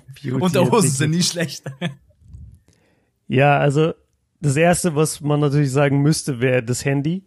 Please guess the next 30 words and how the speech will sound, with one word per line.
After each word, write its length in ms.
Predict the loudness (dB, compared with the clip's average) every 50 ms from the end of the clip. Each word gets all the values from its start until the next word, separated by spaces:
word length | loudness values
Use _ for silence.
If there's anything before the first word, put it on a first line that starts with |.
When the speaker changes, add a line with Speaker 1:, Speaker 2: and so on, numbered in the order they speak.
| _
Speaker 1:
Also 200 | -4 -2 -2 0
Speaker 2:
Mhm. 40 | 0 -2
Speaker 1:
ich 80 | -2
glaub 240 | -2 -4 -4 -2 0
nicht, 220 | 0 0 0 0
dass 140 | -2 -2 -2
du 100 | -2 -2 -2
ohne 240 | 0 0 0 2 2
dein 160 | 2 2 2
Handy 280 | 2 2 2 0 0 0
noch 140 | 0 -2 -6
verreisen 540 | -4 -6 -4 -4 -2 -4 -4 -4 -4 -6 -6
kannst 300 | -4 -6 -6 -4 -4 -4
heutzutage, 640 | -4 -4 -4 -6 -6 -4 -2 0 0 0 0 -4 -6 -8 -14 -20 -20 -20 -20 -20 -20 -20 _ _ _ _ _
ähm, 760 | -2 2 2 4 4 4 4 4 4 2 0 0 -4 -6 -4
weil 120 | -2 0 2
du 80 | 2
einfach 180 | 2 0 0 -4
drauf 200 | -6 -6 -2 0
angewiesen 520 | 0 2 2 2 0 0 0 -2 -2 -2
bist, 220 | -4 -4 -6 -4 -6
weil 100 | -4 -4
dein 140 | -4 -6 -8
Ticket 280 | -8 -8 -8 -6 -4
meistens 400 | -2 -2 -2 -2 -2 -6 -6 -6
drauf 260 | -6 -6 -4 -4 -4
ist 160 | -6 -6 -4 -2
und 120 | -2 -2
so. 220 | 0 -2 -2 -4 -4 _ _ _ _ _ _ _ _ -8
Mm, 560 | -4 -2 0 2 2 2 2 2 2 2